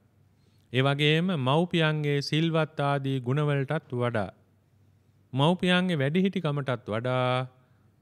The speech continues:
දරුවාගේ සිල්වත් ගුණවත්කම ශ්‍රේෂ්ඨ නිසා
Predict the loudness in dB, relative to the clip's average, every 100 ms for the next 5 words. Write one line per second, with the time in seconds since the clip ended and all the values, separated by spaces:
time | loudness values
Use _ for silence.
0 | _ _ _ _ -6 0 2 4 4 2
1 | 0 -2 -2 -2 2 4 4 2 2 -2
2 | -2 0 0 -2 -4 -4 -4 -2 -2 -2
3 | -4 -4 -4 -2 2 2 2